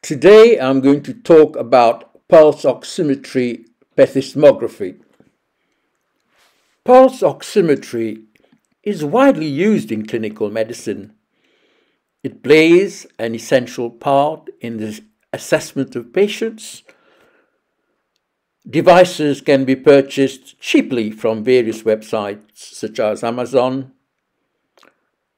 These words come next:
Doctors and other health professionals use the information from pulse oximeters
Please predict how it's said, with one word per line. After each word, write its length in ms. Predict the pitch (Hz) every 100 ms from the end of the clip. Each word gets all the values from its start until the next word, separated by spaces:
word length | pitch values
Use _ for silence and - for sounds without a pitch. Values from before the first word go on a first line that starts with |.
| _ _ _ _ _ _ _
Doctors 720 | - 254 254 - 214 220 214 - -
and 720 | 160 156 151 147 143 151 - _ _
other 300 | 120 123 127
health 460 | 113 160 156 147 -
professionals 920 | 143 139 180 - 160 156 151 175 - _ _ _ _ _ _ -
use 520 | 127 165 202 190 -
the 180 | 147 139
information 800 | 143 151 139 143 143 - 123 123
from 480 | - 120 117 113 _ _
pulse 300 | - 220 -
oximeters 960 | 127 - - 117 107 - 110 110 110